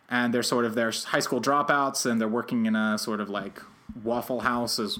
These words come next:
waitresses, and they are getting high all the time, and they are basically massive fuck-ups. Um, and, yeah, the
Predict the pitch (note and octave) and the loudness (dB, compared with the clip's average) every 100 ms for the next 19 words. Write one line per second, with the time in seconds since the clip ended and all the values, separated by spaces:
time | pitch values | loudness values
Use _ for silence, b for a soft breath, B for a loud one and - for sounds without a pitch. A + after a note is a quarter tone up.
0 | - B2+ B2 B2+ - A#2+ A#2 A2 - - | -4 0 0 0 0 0 0 -2 -4 -6
1 | A2+ G#2+ G#2+ G#2 G#2 G#2+ G#2 G#2 G#2+ G#2 | -4 -2 0 -2 -2 -4 -4 -2 -2 0
2 | G2+ G2+ - A2+ G#2+ G#2 G2+ - - B2+ | 0 -4 -4 -2 -2 -2 -4 -6 -2 0
3 | C3+ B2+ A#2 A#2 B2 A#2 A2+ A2+ A2 A2 | 2 0 0 -2 0 0 2 0 -2 -4
4 | G#2 G#2 G#2 G2+ G2+ G2 G#2 G2 G2 - | -4 -4 -4 -4 -6 -6 -4 -4 -6 -2
5 | C#3 C#3 C3 B2 A2 A2 B2 A#2+ - A#2+ | -2 0 0 2 2 2 2 2 2 0
6 | A2+ G#2+ - - - D#3+ - - - - | 0 -4 -10 -8 -4 -4 -6 -6 -6 -6
7 | B B B B B - B2 B2 B2 B2 | B B B B B -2 2 4 4 4
8 | B2 B2 - - _ C#3 D#3+ E3+ F3 F3 | 2 0 -4 -14 _ 0 2 4 4 2
9 | F3 F3 B3+ F#3+ C3 D#3+ D#3+ | 0 0 2 2 2 0 0